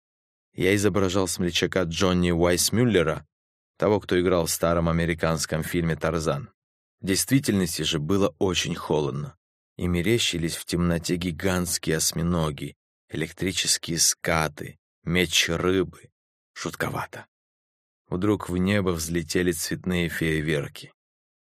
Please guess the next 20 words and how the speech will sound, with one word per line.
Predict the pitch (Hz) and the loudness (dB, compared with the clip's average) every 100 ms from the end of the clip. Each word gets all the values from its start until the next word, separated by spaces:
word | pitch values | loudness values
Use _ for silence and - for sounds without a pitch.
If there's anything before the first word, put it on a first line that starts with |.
| _ | _
На | 82 | -6
китайском | 76 78 80 - 85 82 - | -4 -2 0 0 0 -2 -2
острове | 85 - - 76 73 | -4 -4 -4 -2 -2
Хайнань | - 73 78 78 82 131 147 - _ _ _ _ | -2 -2 -2 -2 0 -2 -4 -10 _ _ _ _
начали | 82 82 95 - 95 | -2 0 0 0 0
праздновать | - 82 78 82 80 82 - | 2 2 2 0 0 0 -2
новый | 82 80 78 76 | -2 0 0 -2
две | 73 76 | -4 -8
тысячи | 71 80 - 71 - | -4 -6 -4 -6 -6
десятый | 71 73 - 78 - | -4 -4 -4 -4 -6
год. | 73 67 67 - _ _ _ _ _ _ _ _ | -6 -6 -6 -14 _ _ _ _ _ _ _ _
Мы | - 82 | -6 -4
обнялись | 78 82 82 80 - | -2 -2 -2 -2 -4
с | |
Томой | - 95 107 85 71 69 _ _ _ _ | -2 0 2 0 -4 -12 _ _ _ _
посреди | - - 69 76 80 | -10 -6 -4 -2 -2
океана, | 73 73 78 76 76 71 - - _ _ _ - | -2 -2 -2 0 -2 -4 -8 -18 _ _ _ -18
поцеловались | - - 67 73 78 80 - | -10 -6 -2 -2 -2 -4 -6
ледяными | - 71 76 76 73 | -8 -8 -6 -4 -4
губами. | 71 73 - - - | -4 -6 -6 -8 -12